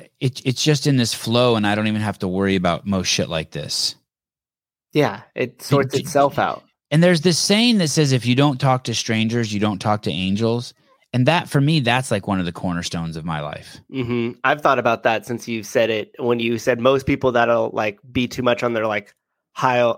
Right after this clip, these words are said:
Speaker 2: their, like, uh, moral high ground to, like, ever sit there and talk will pass, uh, you know, somebody up on the street that doesn't necessarily, that they're judging,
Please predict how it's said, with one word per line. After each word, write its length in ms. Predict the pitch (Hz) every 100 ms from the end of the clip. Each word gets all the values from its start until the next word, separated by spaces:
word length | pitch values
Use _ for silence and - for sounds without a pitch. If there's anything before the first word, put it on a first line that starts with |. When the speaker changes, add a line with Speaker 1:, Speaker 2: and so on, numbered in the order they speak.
| -
Speaker 2:
their, 240 | 135 117 110
like, 260 | 101 101
uh, 160 | 107 104
moral 420 | 113 135 135 123
high 300 | - 123 127
ground 460 | 127 135 131 143 139
to, 80 |
like, 200 | 123 117 113
ever 260 | 123 120
sit 200 | - 127
there 120 | 123
and 100 | 117
talk 300 | 123 123 131 120
will 140 | 104
pass, 400 | 110 127 123 -
uh, 320 | 113 107 107
you 140 | 113 120
know, 180 | 107 104
somebody 420 | 139 127 120 120
up 200 | 120 123
on 120 | 117
the 80 | 110
street 380 | - 127 120 113
that 160 | 107
doesn't 300 | 123 117 113
necessarily, 640 | 117 - 117 - 117 110 104
that 160 | 127
they're 140 | 123 120
judging, 600 | 113 127 127 117 107